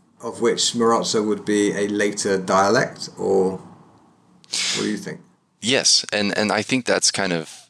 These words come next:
Speaker 2: I think that's more of what it kind of comes down to. And obviously Vadi, you know,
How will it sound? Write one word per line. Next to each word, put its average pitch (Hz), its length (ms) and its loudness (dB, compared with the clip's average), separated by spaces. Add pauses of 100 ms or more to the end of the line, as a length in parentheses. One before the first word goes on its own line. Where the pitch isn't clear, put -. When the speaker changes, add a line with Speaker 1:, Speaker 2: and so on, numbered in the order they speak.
Speaker 2:
I 101 100 0
think 110 200 -2
that's - 240 0
more 90 240 -2
of - 220 -10
what 87 320 -2 (220)
it 90 140 -2
kind 90 180 -4
of 82 80 -4
comes 82 360 0
down 82 280 -2
to. - 240 -8 (160)
And 92 300 -4 (180)
obviously 107 520 2
Vadi, 87 560 -2 (1080)
you 95 140 -6
know, 82 260 -6